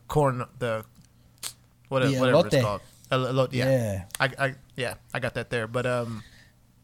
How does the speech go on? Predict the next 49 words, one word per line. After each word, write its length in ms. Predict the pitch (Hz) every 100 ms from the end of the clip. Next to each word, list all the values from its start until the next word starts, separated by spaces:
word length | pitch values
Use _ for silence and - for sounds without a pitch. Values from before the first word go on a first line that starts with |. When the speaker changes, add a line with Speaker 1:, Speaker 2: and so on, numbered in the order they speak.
| _ _ - - - - -
Speaker 1:
yeah, 240 | 175 139 143
I, 180 | 156 - - - -
I 80 | 147
just 120 | 160
remember, 340 | 156 175 160
like, 200 | 135 127
damn, 180 | 160 160
I, 140 | 143 156
I 60 | 170
need 120 | 165
to 40 | 160
go 120 | 147
back 360 | 135 139 135
and 100 | 139
actually, 380 | 131 - 131 120
you 100 | 123
know, 180 | 123 113
do 320 | 135 139 135
more 300 | 120 127 131
in 40 | 123
San 180 | 123 120
Antonio 320 | 123 127 139
'cause 300 | 143 143 135
Speaker 2:
Exactly. 720 | 123 117 127 127 131 113 110
Speaker 1:
there's 160 | 135 147
Speaker 2:
It, 40 |
like, 140 | 165 139
Speaker 1:
a 60 |
lot 80 | 131
Speaker 2:
two 60 | 175
Speaker 1:
more. 40 | 220
Speaker 2:
days 300 | 175 131 135
minimum. 340 | 156 123 104
Speaker 1:
<clears throat> 920 | - - - - - 185 233 156 135
Yeah, 200 | 147 127 - -
but 140 | 180
the, 120 | - 151
but 200 | 170 190
the 100 | -
same 280 | - 208
thing 160 | 277 240
for 100 | 170
you 120 | 208
here, 200 | 170 202
man. 220 | 151 135 139
Like, 160 | 131
I 60 | 151
feel 240 | 202 202
like 300 | 160 131 -